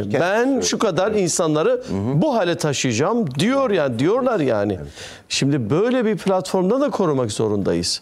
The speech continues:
Speaker 1: İşte onlar var.
Speaker 2: Efendim işte,
Speaker 1: Evet.
Speaker 2: ö-, özür dileyerek söylüyorum. Ahlaksız dizilerin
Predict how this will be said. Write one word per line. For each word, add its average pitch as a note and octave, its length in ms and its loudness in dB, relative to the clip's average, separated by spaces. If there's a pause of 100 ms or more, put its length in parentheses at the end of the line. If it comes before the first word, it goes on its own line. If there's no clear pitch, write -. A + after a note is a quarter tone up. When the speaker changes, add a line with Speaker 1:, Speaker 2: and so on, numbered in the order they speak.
(120)
Speaker 1:
İşte - 160 -4
onlar F#3+ 320 0
var. D3 40 0
Speaker 2:
Efendim G3+ 340 0
işte, A3 340 0
Speaker 1:
Evet. B2 240 0
Speaker 2:
ö-, E3 180 2
özür F3+ 300 0
dileyerek D#3 300 0
söylüyorum. G3+ 520 2
Ahlaksız F3 960 0
dizilerin F#3+ 680 2